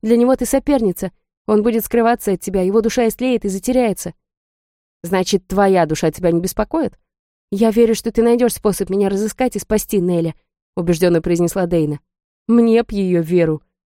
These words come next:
Страх за нее потревожил магию хаоса. В груди расплылось обжигающее тепло. Оно волной прокатилось по рукам и спустилось ниже.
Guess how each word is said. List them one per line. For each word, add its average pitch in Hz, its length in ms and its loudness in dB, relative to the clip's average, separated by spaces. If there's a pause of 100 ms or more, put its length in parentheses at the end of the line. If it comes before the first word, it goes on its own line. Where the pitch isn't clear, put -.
(140)
Страх 247 320 0
за 226 80 2
нее 220 180 4
потревожил 202 500 2
магию 185 320 0
хаоса. 160 460 -4 (240)
В 190 80 -6
груди 214 300 2
расплылось 196 580 0
обжигающее 196 560 -2
тепло. 196 360 -2 (340)
Оно 190 200 2
волной 202 380 2
прокатилось 170 500 -2
по 185 120 -2
рукам 233 260 0
и 185 40 0
спустилось 214 500 -2
ниже. 170 260 -2